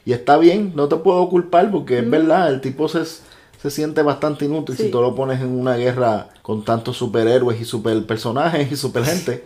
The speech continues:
Speaker 2: <laughs>
Speaker 1: pues él es bastante insignificante. Pero comparado contigo y conmigo, a, no-, a ti, a mí, a los dos nos rompe la cara en, en nada,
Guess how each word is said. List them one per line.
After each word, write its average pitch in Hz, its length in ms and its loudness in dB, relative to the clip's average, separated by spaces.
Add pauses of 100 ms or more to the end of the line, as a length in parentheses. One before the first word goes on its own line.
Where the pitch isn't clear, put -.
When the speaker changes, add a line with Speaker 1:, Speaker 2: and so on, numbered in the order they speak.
Speaker 2:
<laughs> - 420 -6
Speaker 1:
pues 214 280 2
él 170 80 2
es 110 240 -6
bastante 110 380 -4
insignificante. 120 760 -4 (160)
Pero 98 260 -4
comparado 92 380 -2
contigo 104 300 -4
y - 20 -2
conmigo, 120 320 0
a, 196 60 0
no-, 147 180 -2
a 101 240 0
ti, 143 160 -2
a 170 80 2
mí, 147 140 -2
a 175 80 2
los 127 180 2
dos 147 180 0
nos 135 140 -2
rompe 123 240 -2
la 117 140 2
cara 127 200 4
en, 120 240 -6
en 104 200 -4
nada, 101 260 -4